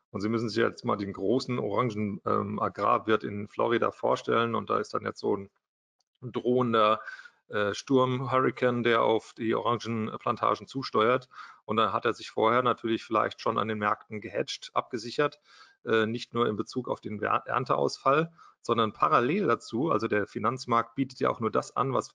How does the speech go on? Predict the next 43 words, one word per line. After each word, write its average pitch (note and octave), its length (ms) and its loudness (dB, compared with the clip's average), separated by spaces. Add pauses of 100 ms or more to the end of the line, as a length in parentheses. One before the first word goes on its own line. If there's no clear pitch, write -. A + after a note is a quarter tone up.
irgendwo C3 540 4
von - 220 -4
irgendwelchen A2 480 -2
Handelsaktivitäten A2+ 1040 -2
nachgefragt - 640 -2
wird B2 180 -2
von A2 200 -10
Akteuren. A2 640 0 (440)
Äh, A#2 160 6
da A2+ 80 4
gibt C3+ 180 -8
es C3+ 80 -6
sogar C3+ 220 0
noch C3 160 0
die A#2+ 180 -6
dazu A#2+ 380 -4
passenden B2+ 580 -4
Wetterkontrakte. - 800 -4 (160)
Ja, - 140 -2
Sie - 100 -14
können C3+ 300 0
sich C3 180 -4
tatsächlich - 640 -4
gegen A#2+ 200 -8
das - 200 -6
Wetter D3+ 300 -4
absichern. - 580 -12
Es - 120 -18
ist - 300 -12
unfassbar, C3+ 520 0
was B2 120 0
es A#2+ 120 -8
alles - 280 -2
gibt. D#3+ 280 -2 (420)
Ähm, A2+ 260 2
natürlich A2+ 360 -2
können A#2+ 160 0
Sie A2 100 2
auch A#2 80 -4
mit A2 220 -4
Carbon, C3 520 0
ähm, A2+ 360 0
na, A2+ 140 -2